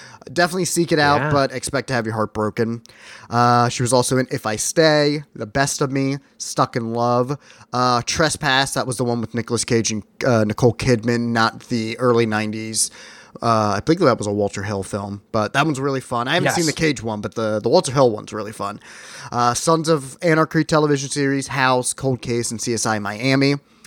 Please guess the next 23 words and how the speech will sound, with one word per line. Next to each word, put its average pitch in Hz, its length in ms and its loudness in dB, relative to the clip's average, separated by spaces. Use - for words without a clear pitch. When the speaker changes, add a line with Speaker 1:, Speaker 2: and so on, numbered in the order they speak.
Speaker 1:
Playing 135 400 4
Ethan 147 400 -2
Landry, 147 420 6
one 117 220 2
of 104 100 -2
the 110 120 0
college, 117 520 0
uh, 117 220 0
students, 135 520 -2
is 113 340 -4
Jack 131 420 -2
Champion, 147 640 -2
who 262 80 2
was 269 180 -2
in 226 180 2
Avatar: 202 460 2
The 233 100 0
Way 156 180 4
of 196 100 2
Water, 139 300 4
which 143 180 -4
we 165 80 -6
covered. 117 480 -2